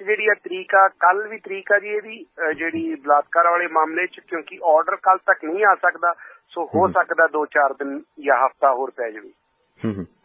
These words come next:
Speaker 2: ਫਿਰ
Speaker 1: ਹਾਂਜੀ।
Speaker 2: ਤਾਂ, ਅਹ, ਇਹ ਹੋ ਸਕਦਾ ਜੀ ਕਿ ਨਵਾਂ ਸਾਲ ਕਚਹਿਰੀਆਂ ਨਾਲ ਜਾਂ ਵਕੀਲਾਂ ਨਾਲ।
Speaker 1: ਬਿਲਕੁਲ, ਬਿਲਕੁਲ ਜੀ। ਇਹ ਜਿੱਦਾਂ ਆਸਾ ਰਾਮ ਵੀ ਉਹ ਲੰਬ-, ਉਹ, ਅਹ, ਇੱਕ ਵਾਰੀ ਜੇਲ੍ਹ 'ਚ ਗਿਆ, ਵਾਪਸ ਨਹੀਂ ਮੁੜਿਆ। ਉਹ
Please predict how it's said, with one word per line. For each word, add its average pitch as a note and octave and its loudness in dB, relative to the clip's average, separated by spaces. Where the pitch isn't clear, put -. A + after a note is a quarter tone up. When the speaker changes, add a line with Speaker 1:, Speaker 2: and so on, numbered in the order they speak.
Speaker 2:
ਫਿਰ B2 4
Speaker 1:
ਹਾਂਜੀ। C#3 2
Speaker 2:
ਤਾਂ, C#3 4
ਅਹ, G2+ 0
ਇਹ B2+ 6
ਹੋ B2+ 2
ਸਕਦਾ B2 4
ਜੀ B2 0
ਕਿ A2 4
ਨਵਾਂ G#2 4
ਸਾਲ G#2+ 4
ਕਚਹਿਰੀਆਂ A2+ 2
ਨਾਲ G2 4
ਜਾਂ F#2 0
ਵਕੀਲਾਂ F2 -4
ਨਾਲ। F2 -6
Speaker 1:
ਬਿਲਕੁਲ, E3+ -2
ਬਿਲਕੁਲ D3+ -6
ਜੀ। D#3+ -10
ਇਹ E3+ -6
ਜਿੱਦਾਂ D3+ 0
ਆਸਾ D#3 4
ਰਾਮ E3 6
ਵੀ F3 -4
ਉਹ E3+ -2
ਲੰਬ-, D#3 -4
ਉਹ, C#3 -2
ਅਹ, C3+ 4
ਇੱਕ D#3+ -10
ਵਾਰੀ D#3 -2
ਜੇਲ੍ਹ C#3+ -6
'ਚ D3+ -20
ਗਿਆ, D3+ 2
ਵਾਪਸ C3+ -2
ਨਹੀਂ D3+ -6
ਮੁੜਿਆ। D3 2
ਉਹ D3+ -2